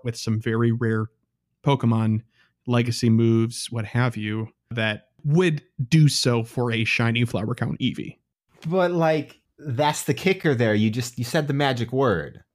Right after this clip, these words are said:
Speaker 2: Shiny. Shiny. Obviously, this has only been live for two days. We are, you know, recording on a Tuesday, and we don't know what the rate is. Even if it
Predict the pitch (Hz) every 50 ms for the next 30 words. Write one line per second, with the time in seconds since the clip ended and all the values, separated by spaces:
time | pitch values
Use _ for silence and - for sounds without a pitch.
0 | _ _ _ _ _ _ - - - 165 160 156 131 104 82 67 - - _ _
1 | _ _ _ _ _ _ _ _ _ _ _ _ - - - - - - 190 185
2 | 190 185 156 127 95 82 76 67 - - _ _ _ _ _ _ _ _ _ _
3 | _ _ _ _ _ _ 113 123 143 165 170 170 170 - 139 110 117 117 - 139
4 | 120 - 107 117 117 120 117 104 110 104 98 95 90 92 90 90 87 85 85 87
5 | - - - 87 85 - - 107 87 85 78 76 78 85 87 - - - 90 87
6 | 78 76 76 76 76 76 - - _ - 73 71 71 76 85 87 85 82 - 87
7 | 82 80 82 80 80 87 95 - - 85 78 73 - - - 73 76 73 - _
8 | _ _ _ _ _ _ _ _ - 101 101 98 98 95 98 95 95 98 95 87
9 | 90 - _ _ _ _ _ _ - 113 104 98 104 101 101 95 92 87 87 90
10 | 90 92 98 107 120 120 - _ _ 104 98 92 - 107 95 85 90 87 104 -
11 | 107 120 147 185 247 285 - - - - - _ _ _ _ _ 170 190 208 226
12 | 247 220 180 185 160 139 127 120 117 - 143 131 - 143 127 120 120 -